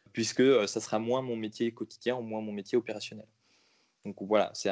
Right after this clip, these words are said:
c'est un peu ça le, le truc. Et c'est, c'est là où moi je rejoins un peu mon métier premier, c'est que même aujourd'hui, pour le, les métiers du marketing, je leur dis que je fais de l'U X. Mais aujourd'hui, avec une communauté d'U X designers, je vais plutôt être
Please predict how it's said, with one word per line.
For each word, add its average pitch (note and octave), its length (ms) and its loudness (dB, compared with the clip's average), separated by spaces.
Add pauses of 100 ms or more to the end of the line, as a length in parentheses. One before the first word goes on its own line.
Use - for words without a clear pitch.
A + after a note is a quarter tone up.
c'est - 140 -2
un G2 80 2
peu G#2+ 140 0
ça A#2 200 4
le, G#2 160 4
le G2 140 -4
truc. D#3+ 260 -2 (300)
Et A2 80 -2
c'est, - 160 -6
c'est - 160 2
là B2 80 8
où C#3 80 4
moi B2+ 180 4
je A#2+ 100 0
rejoins A#2+ 340 -2
un A#2+ 40 -2
peu A#2 140 -6
mon G#2+ 260 -6
métier G#2 380 -2
premier, A#2+ 420 -4 (560)
c'est - 220 -6
que A#2 100 2
même B2+ 320 0 (640)
aujourd'hui, C3 380 2
pour C3 180 0
le, A2+ 180 2
les A2 140 -2
métiers A#2 280 -6
du A#2 60 -4
marketing, A#2+ 520 -6
je A2+ 80 -6
leur G2+ 120 2
dis A2+ 80 -6
que - 80 -8
je - 40 -12
fais A2 100 4
de G#2+ 80 -8
l'U G#2 120 0
X. - 300 -8 (640)
Mais A#2 80 4
aujourd'hui, A#2 420 4
avec G#2+ 300 2
une G#2+ 160 -8
communauté A#2 420 -4
d'U A2 120 -6
X A2 120 -8
designers, G#2+ 420 0
je - 60 -12
vais G#2+ 80 -12
plutôt B2 320 0
être - 240 0